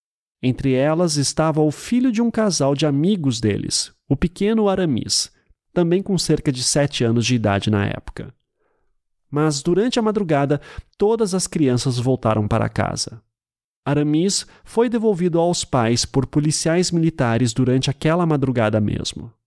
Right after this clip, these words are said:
Mas o que intriga a família Bossi é o que Aramis fala até hoje às crianças sobre aquela noite. "Todos conseguiram se safar,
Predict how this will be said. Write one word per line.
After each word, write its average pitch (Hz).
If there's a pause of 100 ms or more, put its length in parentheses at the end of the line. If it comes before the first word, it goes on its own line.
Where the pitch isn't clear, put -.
(720)
Mas 151
o 185
que 240
intriga 233
a 117
família 110
Bossi 113 (280)
é 151
o 160
que 185
Aramis 180
fala 175
até 226
hoje 139
às 139
crianças 117 (140)
sobre 151
aquela 127
noite. - (720)
"Todos 175
conseguiram 127
se 135
safar, 117